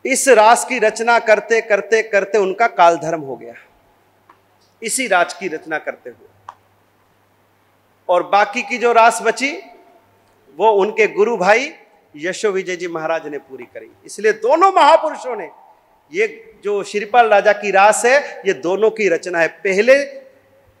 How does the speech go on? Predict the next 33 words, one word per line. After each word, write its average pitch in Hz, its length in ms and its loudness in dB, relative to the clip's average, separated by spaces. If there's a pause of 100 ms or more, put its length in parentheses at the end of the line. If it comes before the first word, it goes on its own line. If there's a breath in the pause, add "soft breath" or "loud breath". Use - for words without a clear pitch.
(480)
जो 214 160 -2
विभाग 214 440 4
है 269 480 2
वो 175 100 -4
विनय 202 300 -4
विजय 254 240 2
जी 220 120 -4
महाराज 202 400 2
का 202 180 0
है 185 460 -2
और 165 180 -8
आगे 202 240 2
का 233 160 2
जो 185 140 -2
विभाग 175 400 -2
है 233 340 -4 (100)
वो 170 80 -6
यशो 156 320 -6
विजय 156 240 -8
जी 139 120 -16
महाराज 131 400 -14
का - 140 -18
है। 120 240 -20 (1120)
उनके 220 380 0
बिना 208 300 0
हम 233 240 0
ओली 196 340 -6
की - 140 -12
आराधना 175 520 0
भी 170 160 -4
नहीं 196 200 -2
कर 233 160 -6
सकते। 233 440 -10